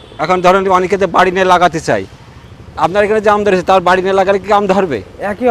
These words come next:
Speaker 2: অবস্থা, একইভাবে ধরবে, কিন্তু দেখা যাচ্ছে অনেক সময় দূরে কুরিয়ার করলে ফল, শুধু ফল পড়ে যাওয়ার সম্ভাবনা থাকে।
Speaker 1: কুরিয়ার করলে?
Speaker 2: কুরিয়ারের ক্ষেত্রে।
Speaker 1: এই গাছগুলো আপনি কত করে পিস বিক্রি করতেছেন?
Speaker 2: এগুলো ফলের ডিমান্ড বুঝে, মনে করেন কিছু গাছ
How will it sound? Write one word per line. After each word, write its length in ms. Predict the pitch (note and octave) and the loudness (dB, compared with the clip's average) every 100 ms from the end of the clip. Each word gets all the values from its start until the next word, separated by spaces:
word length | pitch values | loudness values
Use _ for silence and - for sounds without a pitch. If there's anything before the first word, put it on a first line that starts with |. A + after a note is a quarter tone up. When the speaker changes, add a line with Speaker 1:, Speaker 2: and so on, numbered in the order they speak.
| A3 | 2
Speaker 2:
অবস্থা, 260 | A#3 - A#3 | 0 -4 -4
একইভাবে 320 | G3+ A3 A#3 G3+ | -4 -6 -8 -4
ধরবে, 260 | G#3+ G3+ A#3 A#3+ - | -4 -4 -10 -12 -14
কিন্তু 220 | G3+ G3 F#3 | -14 -12 -10
দেখা 160 | F#3+ | -6
যাচ্ছে 140 | G#3+ A3+ | -6 -6
অনেক 120 | G3+ - | -8 -8
সময় 160 | A3+ G#3+ | -8 -8
দূরে 160 | F3+ G#3+ - | -8 -10 -10
কুরিয়ার 280 | G3+ G3 F3+ | -6 -4 -4
করলে 180 | F#3+ F#3+ F#3+ | -6 -10 -8
ফল, 120 | G3+ A3+ | -6 -6
শুধু 140 | F#3+ G#3 G#3+ G#3 F#3 - | -10 -20 -18 -18 -18 -10
ফল 140 | F#3+ D#3 | -10 -8
পড়ে 140 | D#3+ C#3+ | -8 -6
যাওয়ার 140 | C#3 | -8
সম্ভাবনা 300 | C3 B2 A#2+ A2 | -12 -12 -12 -12
থাকে। 180 | B2 - - _ - | -14 -16 -20 _ -6
Speaker 1:
কুরিয়ার 240 | F3 F#3 D#3+ | 0 2 2
করলে? 260 | D#3+ B2 G2+ G2 - - | 0 0 -4 -12 -20 -12
Speaker 2:
কুরিয়ারের 340 | E3 C3+ A2+ F#2 - | -4 -2 -4 -8 -16
ক্ষেত্রে। 240 | A2 - - _ - | -20 -20 -20 _ -8
Speaker 1:
এই 160 | G#3 | -4
গাছগুলো 320 | G3 G3+ G3 G#3+ | 2 2 2 0
আপনি 160 | G3+ G#3 | 0 0
কত 140 | G#3+ | 0
করে 140 | G#3 G#3 | 0 -2
পিস 180 | A3 G3+ | -2 -6
বিক্রি 240 | F#3 E3+ | -8 -8
করতেছেন? 460 | C#3 C3+ - - G#2 - - | -6 -8 -8 -16 -16 -18 -16
Speaker 2:
এগুলো 260 | F3 F#3+ A#3+ A3 | -10 -4 -4 -4
ফলের 280 | F3+ F#3+ B3+ F#3+ | -6 -4 -2 -4
ডিমান্ড 280 | F#3+ G3+ F#3+ | -4 -4 -4
বুঝে, 220 | C3+ B2 | -10 -10
মনে 220 | C3 C#3+ C#3 | -10 -10 -10
করেন 220 | D3 D#3 | -10 -12
কিছু 220 | D3 C#3 D#3 | -14 -14 -4
গাছ 180 | D#3 | -4